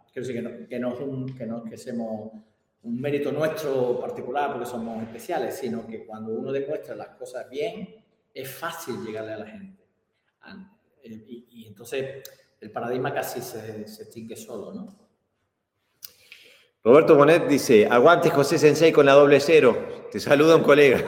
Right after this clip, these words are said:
Speaker 2: <laughs>
Speaker 1: Es que yo bebía y, y, y no,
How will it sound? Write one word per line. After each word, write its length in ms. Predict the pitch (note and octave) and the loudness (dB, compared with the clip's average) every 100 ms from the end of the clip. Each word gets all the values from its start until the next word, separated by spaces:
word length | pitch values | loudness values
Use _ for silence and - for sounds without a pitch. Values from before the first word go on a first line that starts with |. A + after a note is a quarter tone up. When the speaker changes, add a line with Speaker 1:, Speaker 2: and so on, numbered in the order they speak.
| - - - - - - | -8 -10 -10 -10 -10 -2
Speaker 2:
<laughs> 880 | E3 - - - D3 C#3 - A#2 - - - - - - _ - - - - _ _ _ | -2 2 0 0 -2 -4 -4 -10 -12 -18 -20 -20 -20 -20 _ -8 -8 -10 -16 _ _ _
Speaker 1:
Es 140 | D3+ | -14
que 560 | - F3 F3 D#3+ - E3+ | -8 -4 -4 -4 -8 -8
yo 640 | D3+ D#3 D#3+ D#3 D#3 - C#3+ | -6 -4 -4 -6 -8 -12 -14
bebía 500 | C#3 D#3 D#3+ D#3 D#3 | -12 -8 -6 -6 -6
y, 1300 | C#3+ B2+ A#2+ G#2+ G3+ G3 - - G#2 G2 F#3+ F#2+ _ _ _ _ _ _ | -8 -8 -8 -8 -14 -16 -20 -20 -20 -20 -20 -20 _ _ _ _ _ _
y, 60 | A2+ A#2 A2+ | -18 -14 -14
y 40 | G#2 | -14
no, 300 | G#2+ A2+ - | -16 -16 -20